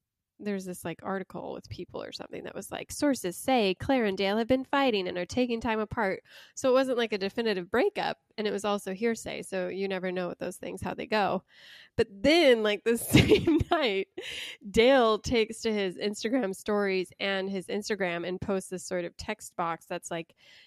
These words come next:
"Yes, Claire and I have broken up. It's officially over.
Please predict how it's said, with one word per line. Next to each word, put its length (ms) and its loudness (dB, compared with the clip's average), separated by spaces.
"Yes, 500 2
Claire 300 2
and 80 0
I 100 0
have 200 -2
broken 380 0
up. 380 -4
It's 220 -8
officially 600 -4
over. 500 -4